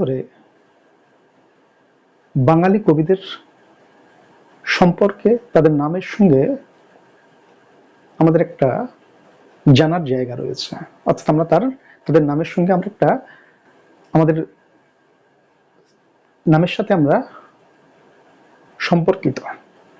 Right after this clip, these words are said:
যেমন বাংলা সাহিত্যের কবি বলতে আমরা বুঝি কবি গুরু রবীন্দ্রনাথ ঠাকুর, সুকান্ত ভট্টাচার্য,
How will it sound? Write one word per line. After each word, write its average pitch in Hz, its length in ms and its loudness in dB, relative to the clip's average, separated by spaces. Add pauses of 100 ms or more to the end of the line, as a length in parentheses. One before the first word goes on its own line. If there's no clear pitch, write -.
(720)
যেমন 202 160 2 (300)
বাংলা 175 280 -2 (640)
সাহিত্যের 196 580 0
কবি 170 240 4
বলতে 190 180 0
আমরা 160 180 2
বুঝি 131 340 2 (500)
কবি 147 240 4
গুরু 143 200 2
রবীন্দ্রনাথ 147 440 0
ঠাকুর, 127 360 2 (2250)
সুকান্ত 175 360 2 (140)
ভট্টাচার্য, 135 480 0